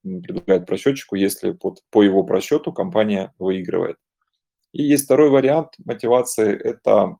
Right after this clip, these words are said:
чистый просто про-, процент с прибыли, без фикса за просчёт, но здесь, соответственно, м, процент с прибыли будет установлен выше. Как правило, вот в, в этот,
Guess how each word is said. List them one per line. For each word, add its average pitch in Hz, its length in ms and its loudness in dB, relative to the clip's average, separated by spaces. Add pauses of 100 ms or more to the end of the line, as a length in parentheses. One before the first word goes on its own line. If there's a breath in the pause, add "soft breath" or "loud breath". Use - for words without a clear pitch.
(120)
чистый - 320 -10
просто 101 280 -4
про-, 95 400 -2
процент - 400 0
с - 60 -6
прибыли, 143 380 2
без 98 380 2
фикса 104 380 -6
за 95 160 0
просчёт, - 480 -2 (480 soft breath)
но 131 180 -2
здесь, 117 220 -2
соответственно, 104 500 -4 (160)
м, 90 380 -10
процент 107 320 -2
с - 60 -14
прибыли 101 380 -2
будет 92 300 -2 (200)
установлен 95 680 0
выше. - 460 -2
Как 135 140 -12
правило, 110 340 4
вот 92 180 -2 (140)
в, 87 400 -12 (380)
в - 40 -8
этот, - 200 -10